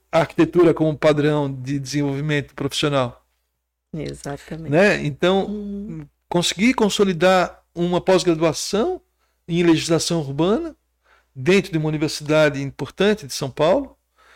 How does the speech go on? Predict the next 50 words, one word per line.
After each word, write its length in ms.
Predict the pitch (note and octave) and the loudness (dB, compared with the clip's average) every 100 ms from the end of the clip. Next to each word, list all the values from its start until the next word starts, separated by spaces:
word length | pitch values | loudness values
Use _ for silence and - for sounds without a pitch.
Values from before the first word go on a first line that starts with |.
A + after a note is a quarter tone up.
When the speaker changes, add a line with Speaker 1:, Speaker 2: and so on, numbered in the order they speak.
| _ _ _ | _ _ _
Speaker 1:
E 160 | D3+ F3 | 2 4
agora, 280 | E3 G3+ A3 | 6 4 4
no 100 | G3+ | 4
ano 120 | G3 | 2
que 120 | F3 | 0
vem, 180 | D#3+ A3 | -2 0
nós 200 | A3+ F#3 | 0 2
vamos 220 | F#3+ F#3 | 0 0
lançar 300 | F3+ E3 F#3+ | -2 -2 0
os 160 | G3 - | 0 -2
cursos 380 | G#3 A3+ - F3 | -4 -4 -4 -8
de 60 | |
extensão 680 | - - F#3 - - A3+ A#3 - _ _ _ _ _ _ | -8 -4 -2 0 0 0 -2 -6 _ _ _ _ _ _
para 140 | F3+ | 2
as 120 | A3+ G#3+ | 4 2
disciplinas 480 | - F#3 A3 A3 | -6 -6 -2 -2
regulatórias, 580 | - F#3+ F#3 D3+ G#3+ A3 | 0 2 2 2 2 0
para 100 | - | -2
cada 280 | - B3 B3 | -2 2 4
vez 340 | G#3+ C4+ C4+ D#3+ | 4 2 2 0
mais 540 | F3+ A#3 C#4 G#3+ - | 0 4 4 2 0
isso 280 | A3+ A3+ G3+ | -2 -2 0
ser 360 | - - A3+ | 0 2 4
agora 460 | A#3+ F3+ F#3 A#3 D4 - _ _ - | 4 4 4 4 2 -2 _ _ 0
alavancador. 1080 | A3 B3+ A3+ A3 A#3+ B3+ A3 F3+ A#3 A3 - - - - - | 4 6 6 4 2 2 4 6 6 4 -2 -16 -20 -20 -12
Speaker 2:
Olha, 160 | - | -10
Regis, 180 | G#3 E3 | -6 -6
acho, 200 | E3+ - | -6 -8
Speaker 1:
Porque 140 | - - | -6 0
Speaker 2:
acho 100 | G#3+ | 2
Speaker 1:
eu 60 | |
Speaker 2:
que 60 | G3+ | 4
você, 60 | A3+ | 4
Speaker 1:
quero 120 | A#3 | 4
Speaker 2:
acho 140 | G#3 | 4
que 60 | B3 | 4
Speaker 1:
ter 80 | A#3+ | 4
Speaker 2:
você 220 | A3+ F#3+ | 4 4
vai 120 | A3 | 4
ter 80 | G#3 | 4
que 60 | A3 | 6
Speaker 1:
mil 80 | C4 | 6
Speaker 2:
vir 80 | |
no 60 | B3 | 6
Divacast 260 | G3+ G3+ D#3 | 4 4 4
Speaker 1:
concorrentes. 360 | G3 - B3 - | 6 4 4 2
Speaker 2:
pra 120 | A#3 | 2
falar 240 | B3 A3 | 4 4
sobre 220 | - A#4 C4 | 4 4 6
legislação. 680 | A3+ A#3+ B3+ C4 A#3+ A3+ | 6 6 6 6 6 6